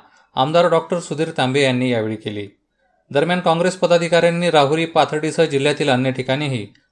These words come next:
आंदोलन केले. तिसगावच्या पाची आंबा पाझर तलावात वांभोरी चारीचे पाणी पोहोचल्याने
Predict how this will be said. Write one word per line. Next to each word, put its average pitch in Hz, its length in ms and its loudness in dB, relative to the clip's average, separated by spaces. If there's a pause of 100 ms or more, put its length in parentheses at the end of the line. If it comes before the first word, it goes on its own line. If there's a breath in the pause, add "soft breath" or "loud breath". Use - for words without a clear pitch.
(100)
आंदोलन 120 440 -2
केले. 104 300 -8 (1120)
तिसगावच्या 208 440 4
पाची 190 320 2
आंबा 180 260 4
पाझर 151 320 4
तलावात 139 480 2
वांभोरी 127 400 2
चारीचे 151 400 0
पाणी 139 320 -2
पोहोचल्याने 135 640 0